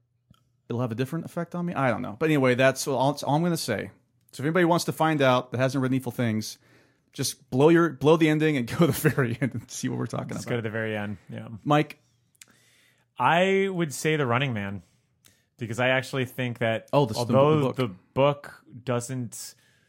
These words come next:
Speaker 2: work as a whole as much as it should, the ending is what really
Speaker 1: Yeah,
Speaker 2: brings
Speaker 1: it's
Speaker 2: it
Speaker 1: a pretty
Speaker 2: to
Speaker 1: bad
Speaker 2: the
Speaker 1: ending.
Speaker 2: bad. I mean, they could have still salvaged that book
Speaker 1: Mm-hmm.
Speaker 2: if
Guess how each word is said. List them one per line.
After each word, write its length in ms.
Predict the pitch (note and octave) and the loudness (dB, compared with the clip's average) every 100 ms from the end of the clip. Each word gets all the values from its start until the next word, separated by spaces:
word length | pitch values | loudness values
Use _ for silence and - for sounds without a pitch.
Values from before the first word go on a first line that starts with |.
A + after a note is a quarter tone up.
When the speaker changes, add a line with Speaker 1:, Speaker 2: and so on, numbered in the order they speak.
| _ - | _ -12
Speaker 2:
work 380 | G2+ A2+ B2 | -4 -2 -2
as 80 | A2+ | -6
a 60 | G2+ | -8
whole 540 | - A2+ A#2+ B2+ A#2+ | -8 -4 -4 -4 -6
as 140 | G#2 G2 | -10 -12
much 180 | A2+ G2+ | -14 -12
as 80 | |
it 100 | G2+ - | -14 -12
should, 500 | - B2 B2+ E3 - _ _ _ - | -6 -2 -2 -2 -8 _ _ _ -10
the 180 | C#3 C3+ | -8 -4
ending 280 | C#3 C3+ | -4 -4
is 160 | A#2+ G#2+ | -4 -6
what 200 | G#2+ G#2 | -8 -10
really 760 | G#2+ A2 A2 G#2 G2+ F2+ F2 A#2 A#2 - | -12 -8 -6 -4 -6 -10 -14 -16 -16 -8
Speaker 1:
Yeah, 140 | C3 | -6
Speaker 2:
brings 220 | G#2+ G#2+ G#2+ | -6 -8 -10
Speaker 1:
it's 80 | - | -12
Speaker 2:
it 20 | |
Speaker 1:
a 40 | |
pretty 220 | - A#2 | -8 -8
Speaker 2:
to 40 | G#2+ | -6
Speaker 1:
bad 160 | G2 | -8
Speaker 2:
the 40 | E2+ | -8
Speaker 1:
ending. 160 | E2+ | -10
Speaker 2:
bad. 320 | - F#2+ F#2 F#2 | -10 -12 -12 -10
I 60 | |
mean, 160 | C3 C#3 | -8 -4
they 100 | D3+ | -6
could 200 | - F#3+ | -4 -6
have 60 | - | -6
still 200 | C#3+ A2+ | -8 -10
salvaged 580 | - G#2+ G#2+ G2 F2 | -8 -6 -6 -8 -14
that 240 | - - - | -14 -14 -16
book 300 | F#2 E2+ - | -16 -16 -12
Speaker 1:
Mm-hmm. 140 | A2 A2 | -10 -8
Speaker 2:
if 240 | G#2+ - | -10 -16